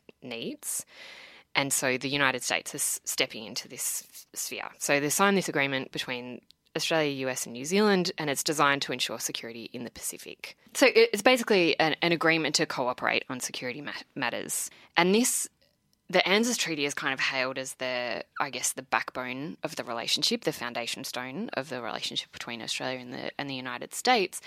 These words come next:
But I think it's really important to emphasise what it actually is, because often it's spoken about in the press and by politicians and, and Department of Foreign Affairs and Trade officials as if it's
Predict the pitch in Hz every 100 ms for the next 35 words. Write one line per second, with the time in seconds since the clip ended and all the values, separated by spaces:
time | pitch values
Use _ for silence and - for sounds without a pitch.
0 | - - - - 175 175 233 262 277 285
1 | 277 220 196 160 143 156 - 139 151 151
2 | 143 135 131 135 - - _ 147 143 151
3 | 143 - 131 - 120 117 123 - 131 151
4 | - 160 190 214 - - 123 135 139 127
5 | 123 - 135 - 127 127 - 143 143 143
6 | - 151 143 147 - 135 139 131 127 139
7 | - 131 135 147 - 104 131 131 131 127
8 | - 131 131 131 139 135 139 147 - -
9 | 71 208 - - - - - 147 - 165
10 | 160 - - 175 -